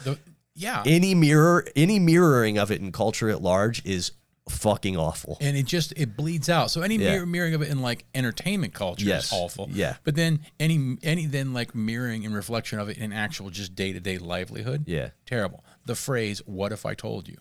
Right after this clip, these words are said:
Speaker 2: Sure. <laughs> Yes.
Speaker 1: That's,
Speaker 2: <laughs> Yeah, yeah, yeah, yeah.
Speaker 1: that never shows up.
Speaker 2: No, no, no. The
Speaker 1: Right?
Speaker 2: blue pill, red
Speaker 1: Blue
Speaker 2: pill
Speaker 1: pill,
Speaker 2: thing,
Speaker 1: red pill,
Speaker 2: yeah.
Speaker 1: all that shit, that,
Speaker 2: Yeah,
Speaker 1: that
Speaker 2: that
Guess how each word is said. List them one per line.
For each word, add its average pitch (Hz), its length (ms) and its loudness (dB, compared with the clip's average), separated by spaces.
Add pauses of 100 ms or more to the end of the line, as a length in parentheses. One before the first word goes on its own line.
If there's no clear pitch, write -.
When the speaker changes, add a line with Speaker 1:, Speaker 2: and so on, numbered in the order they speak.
(140)
Speaker 2:
Sure. 80 360 -6
<laughs> - 20 -14
Yes. 117 220 -2
Speaker 1:
That's, 131 360 2
Speaker 2:
<laughs> 160 100 0
Yeah, 190 140 4
yeah, 160 480 -2 (140)
yeah, 156 60 2 (360)
yeah. - 80 -4 (100)
Speaker 1:
that 113 180 -2
never 113 220 -2
shows 98 340 -6
up. 101 180 -6
Speaker 2:
No, 98 300 -4
no, 98 140 -4
no. 80 200 -4
The 95 140 -6
Speaker 1:
Right? 120 100 4
Speaker 2:
blue 131 160 6
pill, 117 260 4
red 117 220 6
Speaker 1:
Blue 123 140 2
Speaker 2:
pill 131 180 6
Speaker 1:
pill, 127 120 0
Speaker 2:
thing, 123 100 4
Speaker 1:
red 113 180 2
pill, 117 100 2
Speaker 2:
yeah. 107 140 4
Speaker 1:
all 107 80 2
that 107 160 -2
shit, - 220 -8
that, 107 60 -6
Speaker 2:
Yeah, 104 60 -2
Speaker 1:
that - 80 -6
Speaker 2:
that 107 120 -4